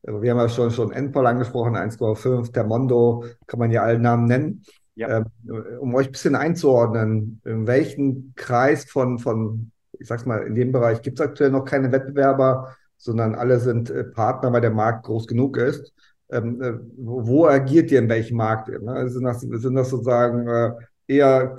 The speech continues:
Speaker 1: eure Konkurrenten, die, die Energieversorger, ja, sind's andere Startups, sind, sind's, äh,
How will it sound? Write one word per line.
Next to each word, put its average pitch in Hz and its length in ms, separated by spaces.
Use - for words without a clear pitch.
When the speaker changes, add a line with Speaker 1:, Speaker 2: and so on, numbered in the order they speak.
Speaker 1:
eure 131 240
Konkurrenten, 131 680
die, 120 180
die 117 280
Energieversorger, 165 1200
ja, 135 240
sind's 120 240
andere 165 380
Startups, 143 760
sind, 120 240
sind's, 113 380
äh, 113 180